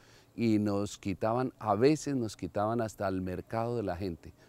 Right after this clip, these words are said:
Hoy día estamos trabajando y estamos trabajando bien y hemos crecido últimamente muy bien. No teníamos vías, hay una vía,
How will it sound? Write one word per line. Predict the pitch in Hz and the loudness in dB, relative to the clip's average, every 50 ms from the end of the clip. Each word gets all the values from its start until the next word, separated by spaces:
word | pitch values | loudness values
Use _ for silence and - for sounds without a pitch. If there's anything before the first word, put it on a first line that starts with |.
| - - - - - - - | -20 -20 -20 -20 -20 -8 0
Hoy | - 107 117 117 | 2 4 4 4
día | 117 135 139 143 143 147 139 | 4 2 2 2 2 2 0
estamos | 117 98 - - 104 101 104 107 110 107 - | 0 -2 -2 0 0 0 0 0 -2 -4 -4
trabajando | 104 101 92 85 87 101 110 135 143 | -4 -4 -4 -4 -2 -2 -2 -2 -2
y | 127 107 | -2 -2
estamos | 92 - - 95 92 92 95 | -4 -4 -4 -4 -4 -4 -4
trabajando | - 95 92 87 87 92 92 92 95 92 | -4 -4 -4 -2 -2 -4 -4 -4 -2 -2
bien | 101 104 123 139 127 107 | -2 -2 -2 -2 -2 -2
y | 101 | -2
hemos | 92 98 98 85 - | -2 -4 -4 -6 -6
crecido | - 92 90 87 - 98 95 95 | -6 -6 -6 -4 -4 -4 -2 -2
últimamente | 98 95 - 98 101 104 87 85 87 90 82 - 98 98 - - - - - - - - | -2 -4 -4 -4 -4 -4 -4 -4 -4 -6 -6 -6 -8 -10 -10 -16 -20 -20 -20 -20 -14 -8
muy | 101 101 104 104 | -4 -2 0 0
bien. | 98 92 110 107 95 85 82 87 95 | 0 2 2 0 0 0 -2 -2 0
No | 104 113 117 | 2 2 2
teníamos | - 123 120 123 123 123 120 120 117 104 95 95 | 2 0 0 0 0 0 0 0 -2 -2 -4 -2
vías, | 107 131 139 147 143 143 139 - - - - _ _ - - - - - - - - | 0 2 2 2 2 0 -2 -4 -10 -14 -16 _ _ -20 -20 -20 -20 -20 -10 -2 2
hay | 104 107 110 113 117 | 4 4 4 4 2
una | 117 120 117 117 117 | 0 0 2 2 2
vía, | 110 123 123 127 127 123 127 135 135 | 2 2 2 4 4 4 4 2 0